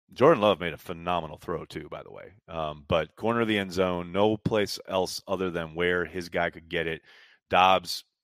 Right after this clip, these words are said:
great job securing the football, making sure his feet, both feet, are inbounds for the touchdown. Control the ball all the way to the ground. Phenomenal play by the rookie. It was just, <laughs> I mean, it was very, very impressive. Eddie, how are you?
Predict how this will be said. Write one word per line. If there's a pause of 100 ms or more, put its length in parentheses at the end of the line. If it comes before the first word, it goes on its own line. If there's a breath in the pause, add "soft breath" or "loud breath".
(160)
great
job
securing
the
football,
making
sure
his
feet,
both
feet,
are
inbounds
for
the
touchdown. (440 soft breath)
Control
the
ball
all
the
way
to
the
ground. (460)
Phenomenal
play
by
the
rookie. (320)
It
was
just, (720)
<laughs>
I
mean,
it
was (360)
very,
very
impressive. (1700 loud breath)
Eddie,
how
are
you?